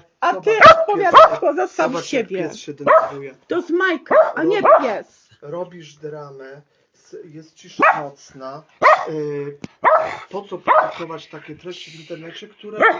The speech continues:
Speaker 2: które ciebie pogrążają, a nie mnie? Po co
Speaker 1: Ludzie,
Speaker 2: to,
Speaker 1: ludzie
Speaker 2: po co to
Speaker 1: dowiedzą się
Speaker 2: robić?
Speaker 1: prawdy.
Speaker 2: Ale ja mam nadzieję, że się
Speaker 1: Zanim
Speaker 2: dowiedzą,
Speaker 1: zniknę.
Speaker 2: bo będzie postępowanie i policja wyjaśni
Speaker 1: Tak.
Speaker 2: i zmusi cię do przymusowych badań psychiatrycznych.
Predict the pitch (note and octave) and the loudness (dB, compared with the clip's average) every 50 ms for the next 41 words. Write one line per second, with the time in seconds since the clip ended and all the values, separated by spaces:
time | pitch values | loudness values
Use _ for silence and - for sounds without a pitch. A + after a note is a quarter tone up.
0 | - - - A3 A3 A3+ A3 - C#4 C4+ G3+ F3+ - _ D#3+ D3 C#3 C#3+ D3 C#3 | -8 -14 -14 -12 -12 -12 -12 -14 -18 -14 -14 -16 -16 _ -20 -20 -20 -18 -20 -20
1 | C3 C3 C#3+ C3+ C3+ C#3 C#3+ D3+ _ - F3 F#3 G3+ A3 A3+ A3+ A3+ G#3+ F3+ D3 | -20 -20 -20 -20 -20 -20 -20 -20 _ -20 -20 -18 -18 -18 -16 -16 -16 -18 -18 -20
2 | C#3 C#3+ _ _ _ _ _ _ _ _ _ _ _ _ _ _ _ _ _ _ | -20 -20 _ _ _ _ _ _ _ _ _ _ _ _ _ _ _ _ _ _
3 | _ _ _ _ _ _ _ _ _ _ A#3+ B3 C#4 D4+ D4+ E4+ D#4 - - B3 | _ _ _ _ _ _ _ _ _ _ -12 -10 -10 -8 -6 -6 -6 -6 -8 -12
4 | B3+ C#4+ - D4 B3+ D4 C#4+ C4+ C#4 C4+ G#3 G#3 F#3 C#3+ - D3 D3 - - F#3+ | -14 -12 -12 -10 -10 -10 -10 -8 -8 -10 -10 -12 -14 -14 -16 -20 -20 -16 -14 -12
5 | F3 D#3+ F#3 F#3 - - - D#3+ E3+ F3 E3+ F#3 F#3 F#3 G3 G3 G3+ G3+ G3+ G3+ | -12 -12 -14 -16 -18 -14 -12 -10 -10 -10 -10 -10 -10 -10 -12 -12 -12 -12 -14 -14
6 | G3+ G3+ G#3+ A#3 A3 - G3+ G3 F#3 D4 D4 C#4 D4 C#4 B3 F#3+ F#3+ C4+ C4 A3 | -14 -14 -12 -12 -12 -12 -14 -12 -6 -6 -4 -4 -4 -4 -6 -6 -6 -6 -6 -8
7 | G3 G3 A3 A3 G3 F3+ _ _ _ F3 D#3 F#3 F3+ F#3+ F#3+ F#3+ G3 G3+ G3 G3+ | -8 -8 -10 -10 -10 -10 _ _ _ -14 -14 -12 -12 -12 -14 -14 -14 -16 -16 -16
8 | G3 G3 _ - G3+ F#3+ G3 G3 G3+ F#3+ G#3 G#3+ G3+ G3 F#3 F3 E3 _ - F#3+ | -20 -20 _ -20 -20 -20 -18 -20 -18 -18 -16 -16 -16 -16 -18 -20 -20 _ -18 -18
9 | F#3+ G3 F#3 _ _ A3 G3+ G3+ - G3+ G3 G3+ G3 G3 C4 B3+ C4 C#4+ E4+ F#4+ | -18 -18 -20 _ _ -18 -18 -16 -16 -14 -12 -10 -8 -6 -4 -2 -2 -2 -2 -2
10 | F#4+ F4 C#4+ A#3 G#3 F#3+ F#3+ F#3 G3 - - G#3+ F3+ - - - F#3 F#3+ G3 - | -2 -2 -2 -4 -4 -4 -6 -8 -10 -14 -20 -20 -20 -20 -20 -18 -18 -18 -18 -20
11 | - - - - _ - - - - - A#4+ A#4+ G4+ - A#4+ - G3+ - A4 - | -20 -20 -20 -10 _ -4 -4 -4 0 0 0 0 2 0 -2 -2 0 -4 -4 -4
12 | - D#3+ D#3 F3+ F3+ E3 F#3 F#3+ F#3+ G3 _ _ G3 _ - A3 A3 A3+ - A#3 | -4 -12 -16 -16 -16 -14 -16 -16 -18 -20 _ _ -20 _ -16 -16 -16 -16 -16 -14
13 | A3+ G#3+ - - - - - C#4+ | -14 -12 -12 -12 -12 -10 -10 -10